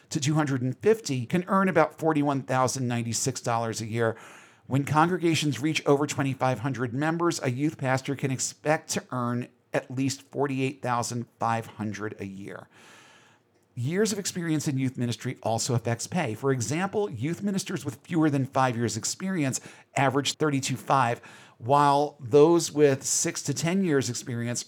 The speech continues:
earn between thirty-five and forty-five thousand. At eleven to fifteen years experience, youth ministers earn forty-eight thousand five hundred and twenty-eight a year on average.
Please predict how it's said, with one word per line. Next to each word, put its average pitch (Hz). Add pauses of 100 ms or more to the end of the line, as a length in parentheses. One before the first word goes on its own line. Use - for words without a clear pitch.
(140)
earn 143 (420)
between 151
thirty-five 139
and 127
forty-five 120
thousand. 113 (680)
At 143
eleven 156
to 160
fifteen 190
years 139
experience, 110
youth 135
ministers 127 (260)
earn 123 (140)
forty-eight 139
thousand 127
five 127
hundred 117
and 117
twenty-eight 123
a 127
year 156
on 127
average. 123